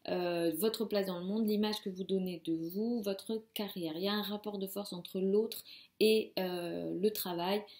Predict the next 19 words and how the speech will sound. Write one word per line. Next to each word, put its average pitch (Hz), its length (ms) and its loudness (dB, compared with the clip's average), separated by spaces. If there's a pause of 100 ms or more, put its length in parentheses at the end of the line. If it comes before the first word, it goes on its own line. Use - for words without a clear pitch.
(160)
la 196 160 2
carrière 196 380 2
ou 185 80 0
toutes 311 340 6
les 226 100 2
responsabilités 190 800 -2
peut-être 175 300 -8
que - 80 -2
vous 170 220 -4
avez 165 340 0 (480)
en, 208 200 4
euh, 185 260 2 (100)
dans 196 120 4
le 196 120 4
cadre 214 360 0
de, 175 320 0
de 170 140 -4
votre 180 300 -6
travail. 160 420 -8